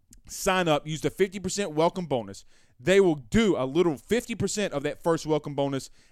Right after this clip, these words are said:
as a credit. All you gotta do is go to our radio podcast, and since you're in the state of Louisiana, they will know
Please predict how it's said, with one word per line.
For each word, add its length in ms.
as 280
a 140
credit. 460
All 160
you 100
gotta 220
do 240
is 140
go 140
to 140
our 160
radio 320
podcast, 720
and 120
since 260
you're 100
in 60
the 80
state 200
of 80
Louisiana, 640
they 200
will 240
know 320